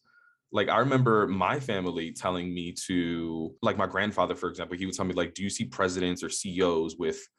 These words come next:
with tattoos or earrings or, or, or facial hair?"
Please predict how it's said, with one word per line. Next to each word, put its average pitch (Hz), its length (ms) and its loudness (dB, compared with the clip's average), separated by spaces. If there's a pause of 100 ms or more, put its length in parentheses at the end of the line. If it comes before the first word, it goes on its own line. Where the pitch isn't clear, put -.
(220)
with 82 280 -4
tattoos 90 840 0
or 65 140 -4
earrings 87 680 -4
or, 76 160 -4 (200)
or, 85 220 2
or 80 160 0
facial 101 380 -2
hair?" 90 540 4